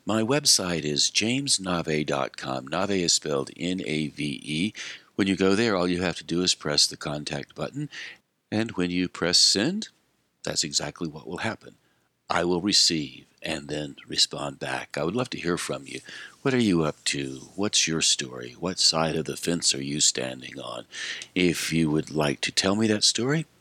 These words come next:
I would love to hear it. james nave dot com. Nave is spelled N A V E. If you'd like to know more about Twice Five Miles, the stuff nobody teaches you, little things to get you over the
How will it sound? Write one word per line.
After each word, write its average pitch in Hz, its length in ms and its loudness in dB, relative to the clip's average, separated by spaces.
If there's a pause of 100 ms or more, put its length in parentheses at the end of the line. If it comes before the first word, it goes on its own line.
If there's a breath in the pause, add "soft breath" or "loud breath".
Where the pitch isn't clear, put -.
(120)
I 71 200 0
would 69 240 -4
love 71 220 0
to - 100 0
hear 65 180 -2
it. - 200 -6 (100)
james 110 440 2
nave 76 360 2
dot 64 280 -2
com. 71 360 -2 (420 loud breath)
Nave 78 220 0
is 73 260 2
spelled 71 480 -2
N 85 160 -2
A 76 380 -2 (100)
V 87 400 -2 (160)
E. 62 440 -4 (920 loud breath)
If 101 240 2
you'd 98 140 2
like 90 140 2
to - 100 -6
know 85 140 0
more 87 180 0
about 82 260 0
Twice 73 320 2
Five 73 300 -2
Miles, 165 580 2 (380 loud breath)
the - 160 -2
stuff - 640 2
nobody 90 420 2
teaches - 540 0
you, 76 160 -4
little 127 220 -4
things 113 400 2
to 80 100 2
get 98 220 2
you 87 180 2
over 76 240 2
the 57 180 -4